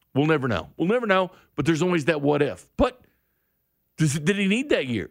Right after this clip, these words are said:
Did he need that year to kinda learn the ways, you know, that Alex Smith's commanding the team?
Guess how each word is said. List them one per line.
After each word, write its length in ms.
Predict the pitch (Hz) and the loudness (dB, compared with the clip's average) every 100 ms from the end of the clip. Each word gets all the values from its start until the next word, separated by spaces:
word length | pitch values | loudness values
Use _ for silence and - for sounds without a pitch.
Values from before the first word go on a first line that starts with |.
| 107 | -4
Did 120 | 135 | 0
he 100 | 165 | 0
need 240 | 180 226 214 | 0 0 0
that 160 | 190 | -2
year 160 | 170 170 | -4 -2
to 80 | 156 | 0
kinda 240 | 175 160 | 0 0
learn 360 | 151 165 165 156 | 0 0 0 -2
the 60 | |
ways, 640 | 143 151 147 131 113 107 110 - _ _ - | 0 0 2 0 0 -2 -6 -8 _ _ -6
you 100 | 139 | 0
know, 260 | 147 147 | 2 4
that 200 | 143 131 | 2 0
Alex 300 | 135 143 139 | 0 0 -2
Smith's 220 | 147 151 - | -2 -4 0
commanding 380 | 147 151 147 | 0 2 2
the 80 | 135 | 0
team? 180 | 147 | -2